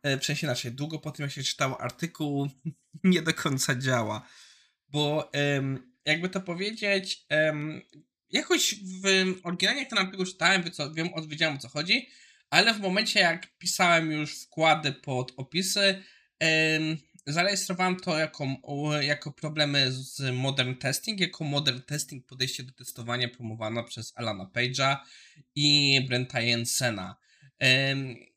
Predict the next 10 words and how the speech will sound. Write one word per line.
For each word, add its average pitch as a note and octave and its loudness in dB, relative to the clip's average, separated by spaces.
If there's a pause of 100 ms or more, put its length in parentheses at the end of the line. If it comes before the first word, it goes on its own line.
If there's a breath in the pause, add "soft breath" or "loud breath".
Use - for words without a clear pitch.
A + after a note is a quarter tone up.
(460)
artykuł A3+ 4
nie G#3 10
jest F#3 6
o B2+ -2
tym. - -14 (200)
Artykuł G3+ 0
jest F#3 4
właśnie D#3+ -4
spojrzeniem C#3+ -2
autora, E3+ 2